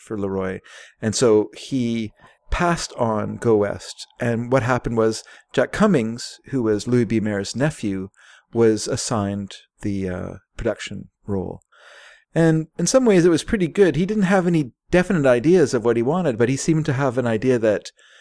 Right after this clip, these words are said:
what happened before was pretty good and that they shouldn't veer too far away from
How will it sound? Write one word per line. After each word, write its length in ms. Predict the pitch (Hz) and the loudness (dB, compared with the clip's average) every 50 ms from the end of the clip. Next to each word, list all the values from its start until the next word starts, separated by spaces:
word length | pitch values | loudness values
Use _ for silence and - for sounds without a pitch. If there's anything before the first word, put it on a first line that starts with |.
| _ _ _ _ | _ _ _ _
what 380 | 117 131 131 - - _ - - - - | 0 0 0 0 -2 _ -18 -20 -18 -8
happened 340 | - 147 139 131 - 127 117 | -4 -4 -4 -4 -4 -4 -4
before 380 | 113 - - 175 170 156 131 | -4 -2 0 2 2 4 4
was 160 | 113 107 - | 2 0 -2
pretty 240 | - - 139 107 107 | -4 -8 -6 -6 -4
good 320 | 95 135 139 113 87 - - _ - - _ _ _ _ _ | -2 0 0 0 -2 -6 -12 _ -20 -20 _ _ _ _ _
and 140 | 123 117 120 | -4 -2 -2
that 80 | 117 98 | 0 0
they 100 | 113 110 | 0 -2
shouldn't 440 | - - 160 123 107 92 - - - - _ _ _ _ _ | 2 0 0 0 0 -6 -10 -14 -14 -14 _ _ _ _ _
veer 240 | 117 127 135 131 123 | -2 2 2 2 2
too 200 | - - 131 110 | 2 -2 -6 -8
far 260 | - - 123 120 113 | -6 -4 -2 0 2
away 240 | 110 107 107 107 107 | 4 4 2 2 0
from 460 | 107 - - 113 101 98 98 95 98 | -2 -6 -8 -8 -6 -6 -8 -10 -12